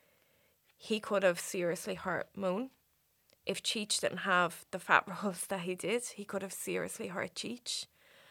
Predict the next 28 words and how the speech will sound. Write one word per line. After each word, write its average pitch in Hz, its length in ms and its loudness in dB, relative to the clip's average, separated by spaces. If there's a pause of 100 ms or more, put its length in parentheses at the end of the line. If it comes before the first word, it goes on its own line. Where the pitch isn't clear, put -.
(800)
Mo 202 340 10
was 202 280 4
essentially 190 800 0
a 180 60 -8
ticking - 420 -4
time 175 320 -2
bomb - 360 -2
in 196 180 -4
the 180 80 -4
house, - 520 -6
and 208 140 0
it - 120 -2
was 190 140 -4
not 180 220 -2
his 175 180 -6
fault. - 540 -4 (760)
But 185 300 6 (200)
he - 260 -8
could 190 240 -2
have 180 180 0
severely 185 640 -2 (100)
injured 196 380 -4
them. 208 200 -4 (640)
And 190 200 6
what 180 160 8
if 180 180 2
next 196 320 -4
time - 380 -2